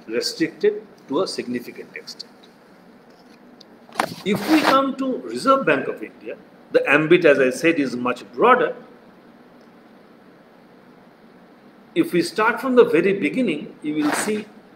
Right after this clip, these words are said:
that, you know, these notifications are available on their websites. You can go through them. First of all, it says that, you know, M S M E units, et cetera, are in want of money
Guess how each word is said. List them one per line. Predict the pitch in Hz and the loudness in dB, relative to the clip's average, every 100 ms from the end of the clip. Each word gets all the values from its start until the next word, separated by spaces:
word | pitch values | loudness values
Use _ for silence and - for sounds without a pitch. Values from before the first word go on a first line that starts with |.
| - - - | -20 -8 0
that, | 139 135 - | 0 0 0
you | 190 | 4
know, | 214 156 | 4 4
these | 202 156 | -2 0
notifications | 143 147 175 185 220 202 170 | -2 0 -4 0 0 0 -2
are | 139 | -2
available | 127 175 196 190 | 0 0 2 0
on | 170 143 | -2 -4
their | 120 | -4
websites. | 120 - - 151 135 - | -4 -6 -4 -4 -4 -14
You | 127 | -12
can | 123 117 113 98 | -10 -10 -14 -8
go | 123 | -8
through | - - | -6 -8
them. | 113 113 - - - - - - - | -8 -8 -12 -20 -20 -20 -20 -20 -18
First | - 220 220 | 4 6 6
of | 247 247 | 4 4
all, | 226 | 2
it | 208 | 0
says | - 196 202 196 | 4 8 8 6
that, | 185 190 - - - - - - | -2 -4 -10 -20 -20 -20 -20 -16
you | - - - | -16 -16 -4
know, | 175 196 - | -2 -2 2
M | 165 | 4
S | 214 214 | 4 6
M | 220 208 | 4 6
E | |
units, | 175 160 180 180 - - | 4 4 2 0 -2 -4
et | 165 - | -2 -2
cetera, | - 165 - 151 160 - | -2 -2 0 0 0 -4
are | 135 135 135 - - - - - - - - | -2 0 -2 -10 -20 -20 -20 -20 -20 -20 -4
in | 143 127 | -2 0
want | 123 147 151 | 2 2 2
of | 160 - | -4 -4
money | 117 113 123 | -8 -8 -10